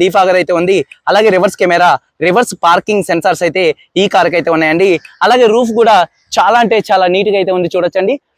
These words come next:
అలాగే కారు యొక్క రైట్ సైడ్ లుక్ కూడా చూపిస్తున్నాను చూడొచ్చు. కారు యొక్క రైట్ సైడ్ లో ఎటువంటి స్క్రాచెస్ కానీ ఎటువంటి డెంట్స్ అయితే లేవు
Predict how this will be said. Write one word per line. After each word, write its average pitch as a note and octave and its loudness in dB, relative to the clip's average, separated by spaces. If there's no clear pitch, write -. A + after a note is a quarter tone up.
అలాగే G#3 0
కారు F#3+ 2
యొక్క - -2
రైట్ F3+ -2
సైడ్ G#3+ 0
లుక్ F3 -4
కూడా F3 2
చూపిస్తున్నాను E3 -2
చూడొచ్చు. E3 -2
కారు E3+ 2
యొక్క F#3+ -4
రైట్ F3 0
సైడ్ G3+ 0
లో F#3 4
ఎటువంటి G#3 0
స్క్రాచెస్ F3+ 0
కానీ F#3 2
ఎటువంటి F3+ -2
డెంట్స్ E3 -4
అయితే E3+ -4
లేవు G3+ 0